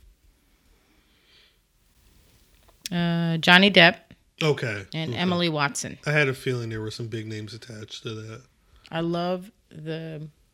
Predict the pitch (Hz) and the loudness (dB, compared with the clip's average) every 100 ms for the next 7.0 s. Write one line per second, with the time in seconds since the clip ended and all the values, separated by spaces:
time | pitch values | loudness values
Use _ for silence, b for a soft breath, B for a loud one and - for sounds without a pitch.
0 | _ _ _ _ _ _ _ _ _ _ | _ _ _ _ _ _ _ _ _ _
1 | _ _ - 147 151 123 139 135 135 139 | _ _ -4 0 0 0 -2 -2 -2 -2
2 | 135 165 156 160 165 143 127 143 - 113 | 2 0 2 2 2 0 0 -2 -4 -8
3 | 113 107 104 104 107 104 190 226 - _ | -8 -10 -10 -10 -12 -10 -10 -10 -12 _
4 | 139 143 151 127 123 123 117 104 107 101 | -10 -6 -4 -4 -4 -6 -8 -10 -12 -14
5 | 117 113 123 127 117 117 117 113 110 113 | -16 -14 -6 -4 -4 -6 -8 -8 -8 -8
6 | 113 107 107 117 110 110 117 - 127 127 | -10 -12 -12 -14 -12 -12 -16 -16 -14 -12